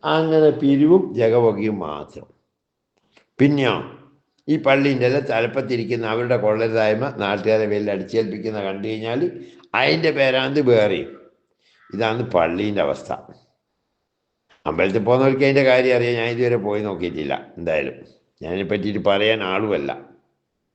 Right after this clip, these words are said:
ഏ, പിന്നെ ഈ ഏതെങ്കിലും ദിവ്യന്മാരുടെ അടുത്ത് പോകാമെന്ന് വിചാരിച്ചാലോ, ദിവ്യന്മാരുടെ അടുത്ത് പോയി പോയിട്ടാണ് കഴിഞ്ഞ വർഷം മറ്റേ ഗഫൂറാജീൻ്റെ അഞ്ച് കിലോ സ്വർണവും എടുത്ത്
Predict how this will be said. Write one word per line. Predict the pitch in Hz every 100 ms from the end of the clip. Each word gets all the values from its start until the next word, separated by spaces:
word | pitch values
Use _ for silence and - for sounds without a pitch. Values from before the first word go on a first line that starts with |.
| _ _ -
ഏ, | 104 123 131 - - _ _ _ _ _ _ _ _ -
പിന്നെ | 202 202 139 - - - - _ _ _ _
ഈ | 156 165
ഏതെങ്കിലും | 165 165 185 196 196
ദിവ്യന്മാരുടെ | 165 170 220 240 233 226
അടുത്ത് | 208 208
പോകാമെന്ന് | 202 202 196 196
വിചാരിച്ചാലോ, | 190 175 175 170 147 120 - - _ _ _ -
ദിവ്യന്മാരുടെ | 127 147 165 160 156
അടുത്ത് | 151 143
പോയി | 127 147
പോയിട്ടാണ് | 131 147 139 139 139 147
കഴിഞ്ഞ | 127 127 135
വർഷം | 135 123 131
മറ്റേ | 123 127
ഗഫൂറാജീൻ്റെ | 117 113 123 131 127 127 123 127 135 - - - - -
അഞ്ച് | - 123 120
കിലോ | 127 127
സ്വർണവും | 117 113 120 127 147 151 - - -
എടുത്ത് | - 139 117 151